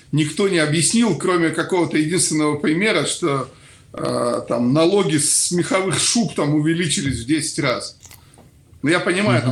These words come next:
Speaker 1: там, лицензировать алкоголь, табак, но наклеивать обязательную маркировку на полотенце, как бы, что где-то есть цех по нелегальным полотенцам, который завалил всю страну, и надо с ним бороться, что ли? Ну, то есть вот это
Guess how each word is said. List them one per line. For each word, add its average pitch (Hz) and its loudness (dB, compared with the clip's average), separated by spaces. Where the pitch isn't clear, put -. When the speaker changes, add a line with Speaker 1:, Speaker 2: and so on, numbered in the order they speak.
Speaker 1:
там, 131 -10
лицензировать 160 0
алкоголь, 165 -2
табак, 165 -2
но 143 -4
наклеивать 151 -2
обязательную 143 -4
маркировку 165 -4
на 139 -2
полотенце, 156 -2
как 120 -8
бы, 113 -16
что - -2
где-то 156 0
есть 165 0
цех 190 0
по 175 -4
нелегальным 160 0
полотенцам, 160 0
который 143 -2
завалил 156 2
всю 151 -2
страну, 180 0
и 151 2
надо 147 -2
с 139 -2
ним 151 -2
бороться, 165 -2
что - -6
ли? 110 -6
Ну, 190 -2
то 202 -4
есть 160 -4
вот 156 -4
это 160 -4